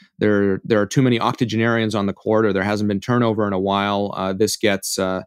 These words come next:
thrown out again. Uh, Stephen Calabresi, one of the co-founders of the Federalist Society,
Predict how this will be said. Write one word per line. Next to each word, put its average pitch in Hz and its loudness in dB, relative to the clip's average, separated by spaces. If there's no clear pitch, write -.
thrown 113 2
out 156 2
again. 120 2
Uh, 107 0
Stephen 180 2
Calabresi, 135 2
one 107 -2
of 104 -2
the 101 0
co-founders 107 -2
of 98 0
the 95 -2
Federalist 104 0
Society, 101 0